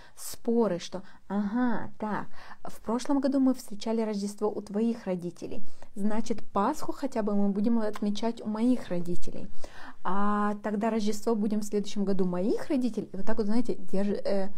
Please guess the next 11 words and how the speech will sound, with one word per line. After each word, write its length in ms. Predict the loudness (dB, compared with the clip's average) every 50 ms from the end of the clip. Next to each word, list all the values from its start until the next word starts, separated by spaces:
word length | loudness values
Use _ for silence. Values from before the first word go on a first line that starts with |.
| 2 0 0 -2 -2
делят 340 | 0 2 4 4 4 2 0
праздники. 640 | -4 -6 -4 -4 -2 -2 -2 -4 -4 -6 -6 -8 -8 -6 -6 -4 -2 -2 -2 -2 -2 -4 -4 -6 -8
Причём 340 | -10 -8 -6 -4 -4 -2 -2
вот 100 | -4 -4 -6 -10 -10 -10 -10 -8 -4
я 160 | -2 -2 0
видела, 560 | 0 -2 -2 -2 -2 -2 0 -2 -2 -4 -6 -8 -8
э, 560 | -6 -6 -4 -4 -4 -4 -4 -6 -6 -8 -8 -10
вопросы 680 | -10 -6 -6 -6 -6 -4 -4 -4 -4 -4 -4 -4 -4 -2 -2
о 60 | -4
том, 260 | -4 -2 -2 0 0 0
что 260 | 0 0 -2 -2